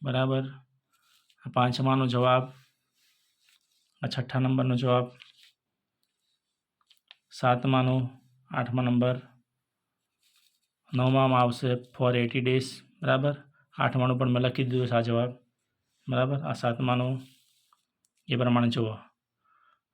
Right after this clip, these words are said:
નવમાનો જવાબ, આ નવમાનો જવાબ છે, દસમાનો જવાબ, બરાબર? તો જોઈ લેજો મિત્રો, તમારે કેટલા માર્ક્સ થાય છે એ ખાસ મને કહેજો. આપણા શોર્ટ નોટ આપી હતી રોમસંગને, બરાબર? આ જોઈ લો, રામસિંહ ઝીરો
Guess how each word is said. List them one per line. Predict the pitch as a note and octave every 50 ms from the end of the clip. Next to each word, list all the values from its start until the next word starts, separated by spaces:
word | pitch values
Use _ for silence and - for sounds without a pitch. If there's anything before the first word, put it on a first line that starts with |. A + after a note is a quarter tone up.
| _ -
નવમાનો | C3 B2+ B2+ C3 C3 B2+ B2+ C3
જવાબ, | A#2+ B2+ B2+ B2+ B2+ B2+ B2+ - - _ _ _ _ _ _ _ _ _ _ _ _ _ _ _ _ _ _ _ _ _ _ _ _ _ _ -
આ | - C3
નવમાનો | A#2+ B2 B2 B2+ B2+ B2+ B2+ B2+
જવાબ | B2 B2+ B2 B2 A#2+ A#2+ -
છે, | - C3 B2+ B2+ A#2+ - - _ _ _ _ _ _ _ _ _ -
દસમાનો | A#2+ A#2 - - C3+ C3 B2 B2 A#2+ A#2+
જવાબ, | B2 A#2+ A#2+ A#2+ A#2 - - - _ _ _ -
બરાબર? | C#3 C3 C3+ C#3 D3 E3 E3+ E3+ - _ _ _ _ _ _ _ - _ _ _ _ _ _ _ _ _
તો | - C3 A#2 A#2
જોઈ | C3 C3+ C#3+
લેજો | D3+ D3+ D3+ D#3+ D#3
મિત્રો, | D#3 D3 D#3+ D#3+
તમારે | D#3 D3 D3+ D3 D3 C#3 - C#3+
કેટલા | C#3+ D#3+ D#3 D3+ D3
માર્ક્સ | D3 C#3+ C#3 -
થાય | - C#3 C3+ B2
છે | C#3 C#3
એ | B2+ C3 -
ખાસ | C3+ C3+ C3 -
મને | D3 C#3+ C#3+ C#3
કહેજો. | C3 D3 C#3 C3 C3 D3 D3+ D3+ C#3+ - _ _ - - - - - - - _ _ _ _ -
આપણા | C#3 C3 C#3 C#3 C#3+ C#3 C#3 C#3+ - - - -
શોર્ટ | - C#3 C#3 C#3
નોટ | C#3+ C#3+ C#3 C3+
આપી | B2+ B2 B2+ A#2
હતી | A#2+ A#2+ B2
રોમસંગને, | B2+ B2 B2 A#2+ - B2 B2 A#2+ A#2 A#2 A#2 A#2 - - C3+
બરાબર? | C3 D3 F3 G3+ A#3 A#3 - - -
આ | B2+ A#2+ A#2
જોઈ | B2+ A#2+ A2+ G#2+
લો, | G#2+ G2+ - - _ _ _ _ _ _ _ _ _ _ _ _ _ -
રામસિંહ | C3+ C#3 C3+ A2+ C3+ C#3 B2
ઝીરો | C3+ B2+ C3